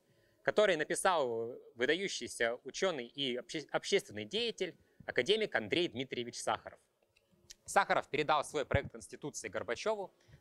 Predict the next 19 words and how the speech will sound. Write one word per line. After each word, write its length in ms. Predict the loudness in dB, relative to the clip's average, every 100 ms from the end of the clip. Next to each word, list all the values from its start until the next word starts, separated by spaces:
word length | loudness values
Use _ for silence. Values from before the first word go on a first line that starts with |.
| 0
двадцать 360 | 2 2 -4
седьмого 320 | -10 0 0
ноября 380 | 2 -4 0 -2
тысяча 320 | -2 -10 -10
девятьсот 520 | -10 -10 -2 0 0 0
восемьдесят 520 | -2 -2 -8 -10 -12
девятого 460 | -2 0 0 -2 -4
года. 300 | -4 -8 -12 _ _ _ _ _ _
В 80 | 0
то 120 | 2
же 120 | 4 2
время 320 | 2 -2 -10
сторонники 560 | -4 2 2 2 -4 -2
русского 400 | 0 -2 -2 -4
национального 580 | -2 -2 0 0 0 -4
возрождения 760 | -4 -2 -4 -2 -4 -2 -10 -14 _ _ _
выступали 480 | -6 -6 2 2 4
за 140 | -2
предоставление 840 | 0 -2 0 0 2 0 -2 -6